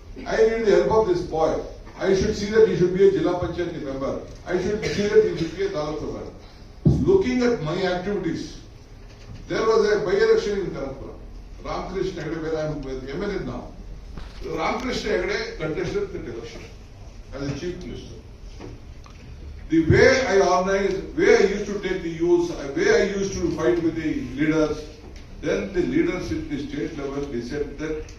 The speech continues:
here is a youth in the Kanakapura Taluk whom we have to identify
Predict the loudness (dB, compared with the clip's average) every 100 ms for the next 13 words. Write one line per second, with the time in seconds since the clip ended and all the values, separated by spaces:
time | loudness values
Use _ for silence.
0 | -18 -12 -2 0 0 -2 -2 -4 0 0
1 | 0 0 -2 -2 -4 -4 -6 -6 -6 -4
2 | -4 -4 -6 -10 -8 -6 -6 -6 -8 -8
3 | -8 -6 -6 -6 -10 -8